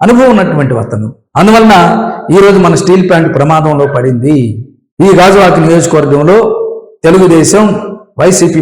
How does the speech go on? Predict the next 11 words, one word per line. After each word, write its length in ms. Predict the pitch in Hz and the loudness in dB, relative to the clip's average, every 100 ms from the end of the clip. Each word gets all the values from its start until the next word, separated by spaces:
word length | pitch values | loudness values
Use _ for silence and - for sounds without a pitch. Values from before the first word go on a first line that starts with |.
| 147 | -2
పార్టీని 480 | 147 147 135 135 135 | -4 -2 -2 0 0
ఓడించటమే 560 | 156 160 139 156 175 226 220 - - | 0 -2 -4 0 2 2 0 -4 -8
స్టీల్ 400 | - 175 220 214 | -4 0 2 2
కార్మికులకి 680 | 170 165 165 165 160 156 214 180 - - - 117 | 2 0 0 -2 -2 0 0 0 -4 -10 -10 -2
గాజువాకలో 540 | 160 208 220 208 208 180 | 2 2 2 2 2 2
ఉండేటటువంటి 760 | 170 165 160 160 156 156 160 143 131 | 2 0 0 -2 -2 -2 -2 -6 -4
ప్రజానీకాని 640 | 139 170 160 147 147 139 | 0 0 0 -2 -4 -4
యొక్క 200 | 135 185 - | -4 -6 -6
ప్రధానమైనటువంటి 880 | 131 147 180 180 160 139 139 135 | -4 0 0 0 -4 -6 -6 -8
కర్తవ్యం. 800 | 135 131 - 127 117 139 160 120 110 _ _ _ _ _ - | -8 -10 -8 -8 -4 -2 -2 -4 -10 _ _ _ _ _ -6
అందువలన 440 | 151 175 180 214 | 0 2 4 4